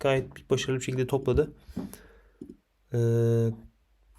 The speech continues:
burada toplamı yazdırmak yerine ortalamasını yazdırmak istiyorum. Bölü üç dedim. Bakın. Tekrar bir not giriyorum. Yüz aldığımı varsayıyorum. Doksan ve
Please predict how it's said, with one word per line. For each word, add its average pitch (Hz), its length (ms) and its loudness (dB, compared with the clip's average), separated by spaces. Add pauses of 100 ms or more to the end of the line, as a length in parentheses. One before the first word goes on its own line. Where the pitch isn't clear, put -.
burada 156 540 4
toplamı 147 440 4
yazdırmak 147 640 2
yerine 120 320 2
ortalamasını 131 760 2
yazdırmak 110 420 4
istiyorum. 147 420 -2
Bölü 127 200 6
üç 117 180 -2
dedim. 104 220 0 (1160)
Bakın. 107 340 -4 (3500)
Tekrar 113 400 2
bir 113 100 4
not 110 240 0
giriyorum. 131 360 -2
Yüz 117 220 2
aldığımı 107 440 2
varsayıyorum. 107 680 -4 (260)
Doksan 120 480 0 (680)
ve 135 240 -2